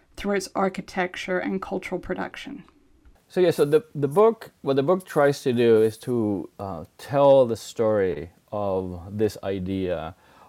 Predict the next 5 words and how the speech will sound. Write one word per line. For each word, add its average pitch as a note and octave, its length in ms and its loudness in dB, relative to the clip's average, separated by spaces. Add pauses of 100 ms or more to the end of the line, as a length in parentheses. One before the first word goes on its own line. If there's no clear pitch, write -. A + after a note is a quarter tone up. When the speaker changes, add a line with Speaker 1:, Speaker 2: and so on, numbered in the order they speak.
(120)
Speaker 2:
of, E2+ 480 -4
uh, D#2+ 180 -8 (160)
Latin F#2+ 420 -2
America. D2+ 460 -8 (380)
Uh, F2+ 320 -6